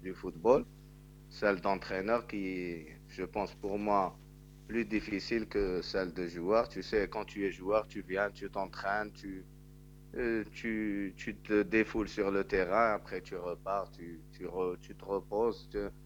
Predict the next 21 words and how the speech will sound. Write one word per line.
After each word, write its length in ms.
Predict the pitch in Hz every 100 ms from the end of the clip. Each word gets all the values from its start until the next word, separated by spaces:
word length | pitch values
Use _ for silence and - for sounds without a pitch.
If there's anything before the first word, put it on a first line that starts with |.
| - -
tu 140 | - 113
te 60 |
décompresses, 920 | - 110 113 107 - 117 120 120 - -
tu, 140 | 110 104 - -
tu 120 | 156
as 80 | 156
d'autres 360 | - 151 - 127
choses 300 | - 143 -
pour 180 | 113 -
t'échapper 560 | 120 - 110 104 113
du 160 | 104 101
terrain. 380 | - 95 82 78 - - - - 123
Et 180 | 123
le, 640 | 123 120 117 113 110 101 95 -
je 100 | 117
pense 320 | - 139 131
que 100 | 127
le 140 | 123
métier 360 | 123 127 127 117
d'entraîneur, 760 | 110 110 - 117 123 131 123
c'est, 240 | - 107